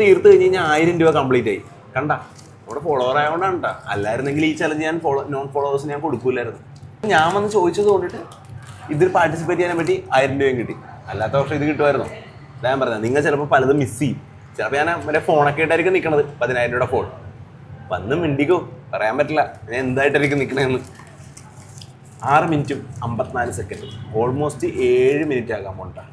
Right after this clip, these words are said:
തീർത്തോ? ടെൻഷൻ ആവണ്ട. ഇപ്പൊ ടെൻഷൻ കുറച്ച് കുറഞ്ഞില്ലേ? അതാണ്, നമ്മ കംഫർട്ട് ആക്കും. കാരണം എന്താണെന്ന് വെച്ച് കഴിഞ്ഞാൽ നമ്മുടെ ചലഞ്ച് വന്നവർ മിക്കവരും ചിലപ്പോൾ ഇതിനു മുന്നേ ചിലപ്പോൾ ക്യാമറയുടെ മുമ്പിൽ നിൽക്കാത്തവരൊക്കെ ഇരിക്കും. അപ്പൊ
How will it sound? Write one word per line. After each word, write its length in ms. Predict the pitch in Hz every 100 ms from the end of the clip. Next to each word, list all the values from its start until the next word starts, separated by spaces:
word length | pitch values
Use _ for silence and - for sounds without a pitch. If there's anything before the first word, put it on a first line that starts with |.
| - - 196
തീർത്തോ? 280 | 214 214 180 104 - - -
ടെൻഷൻ 300 | 139 143 170 160
ആവണ്ട. 220 | 123 101 131
ഇപ്പൊ 100 | 202
ടെൻഷൻ 220 | 208 180 202
കുറച്ച് 160 | 208 214
കുറഞ്ഞില്ലേ? 340 | 156 117 92 - - - - - - - - - - 107
അതാണ്, 400 | - 139 131 101 101 117
നമ്മ 160 | 143 180 - - - - -
കംഫർട്ട് 400 | 139 - 151 147
ആക്കും. 200 | 127 - - - - - - - - - - - -
കാരണം 240 | 143 147 165
എന്താണെന്ന് 140 | 165
വെച്ച് 140 | 160 160
കഴിഞ്ഞാൽ 160 | 156
നമ്മുടെ 200 | 113 117 190
ചലഞ്ച് 200 | 165 170
വന്നവർ 220 | 165 165 165
മിക്കവരും 320 | 165 151 151 165
ചിലപ്പോൾ 260 | 135 143 143 - - 139
ഇതിനു 160 | 147 165
മുന്നേ 160 | 160 156
ചിലപ്പോൾ 200 | 156 147
ക്യാമറയുടെ 340 | 160 135 131 147
മുമ്പിൽ 180 | 147 147
നിൽക്കാത്തവരൊക്കെ 540 | 143 139 120 123 120 120
ഇരിക്കും. 160 | 95 82
അപ്പൊ 100 | -